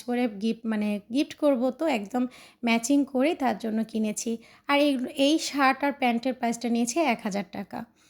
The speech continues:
আর টি-শার্টটা ওর দাদিমা যেটা গিফট করেছে, সেটা কিন্তু খুব একটা বেশি নেয়নি, ওটা চারশো টাকায় নিয়েছে।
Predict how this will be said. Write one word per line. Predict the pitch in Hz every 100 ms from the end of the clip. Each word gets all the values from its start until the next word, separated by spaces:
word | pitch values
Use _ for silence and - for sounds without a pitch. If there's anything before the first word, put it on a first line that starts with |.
| _ _ _ -
আর | 240 233
টি-শার্টটা | 240 285 - 330 330 277
ওর | 226
দাদিমা | 240 220 254
যেটা | 247 247 254
গিফট | 220 240 -
করেছে, | 226 240 -
সেটা | - 277 247
কিন্তু | 254 247
খুব | 247 262
একটা | 233 233 233
বেশি | 226 233 262
নেয়নি, | 220 226
ওটা | 320 330
চারশো | - 233 - 226
টাকায় | 202 196 208
নিয়েছে। | 196 190 190 -